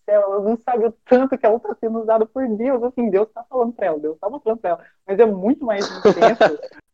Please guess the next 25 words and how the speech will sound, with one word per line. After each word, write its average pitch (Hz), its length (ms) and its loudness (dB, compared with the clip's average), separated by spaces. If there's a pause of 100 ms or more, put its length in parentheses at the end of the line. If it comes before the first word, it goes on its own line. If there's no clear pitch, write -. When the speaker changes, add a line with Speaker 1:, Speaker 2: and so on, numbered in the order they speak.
(140)
Speaker 1:
É, 214 200 2
é - 20 6
muito 208 420 -2
mais 220 220 0
intenso 202 580 -4
do 180 140 -2
que - 140 -10
ela 190 160 0
imagina. 208 840 -2 (340)
Porque, 170 800 -4 (160)
ah, 170 540 0
ah, 180 260 0
é 185 80 2
lindo, 190 360 -2
eu 165 60 2
não 175 120 -6
sei 196 140 -2
explicar. 190 580 -2 (100)
<laughs> - 120 -20
Mas, 180 340 -2
enfim, 175 480 -16
vo-, 156 240 -2
vo-, 160 240 -4 (340)
vocês 165 440 -2
estão, 160 600 -4